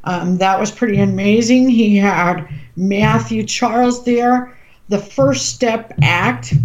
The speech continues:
that's where they're letting, um, some of these guys out of prison that were over sentenced as part of the act.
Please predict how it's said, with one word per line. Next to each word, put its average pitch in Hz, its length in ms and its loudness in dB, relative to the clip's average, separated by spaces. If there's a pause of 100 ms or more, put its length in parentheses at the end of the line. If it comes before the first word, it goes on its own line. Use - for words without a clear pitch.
(140)
that's 170 440 -10 (580)
where 180 200 -2
they're 180 240 0
letting, 175 1000 -2
um, 160 560 2 (320)
some - 300 -2
of 180 60 0
these 185 180 2
guys 185 280 2
out 175 120 0
of 175 80 -6
prison 190 720 0
that 143 260 -2
were 165 240 0 (140)
over 190 460 2
sentenced 190 720 -2
as - 240 0
part 214 260 -2
of 175 80 -2
the 180 180 0
act. 190 600 -2